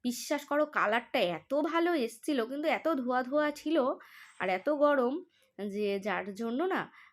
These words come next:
আহ, মানে কি বলবো, কেমন বিরিয়ানি বিরিয়ানি কালার লাগছে, তাই না? কিন্তু না,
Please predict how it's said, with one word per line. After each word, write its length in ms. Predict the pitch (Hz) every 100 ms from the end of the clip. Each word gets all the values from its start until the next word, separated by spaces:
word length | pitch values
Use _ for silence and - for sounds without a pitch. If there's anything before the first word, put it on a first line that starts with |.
| -
আহ, 360 | 175 170 175 170 170 170
মানে 240 | 175 180 185
কি 180 | 240 214
বলবো, 320 | 208 185 180 180 _
কেমন 320 | - 220 226 208
বিরিয়ানি 400 | 226 233 220 202
বিরিয়ানি 340 | 202 190 185
কালার 280 | 185 175 175
লাগছে, 340 | 180 175 190
তাই 200 | 190 269
না? 100 | 370 466 _ - - -
কিন্তু 260 | - 208 202
না, 160 | 185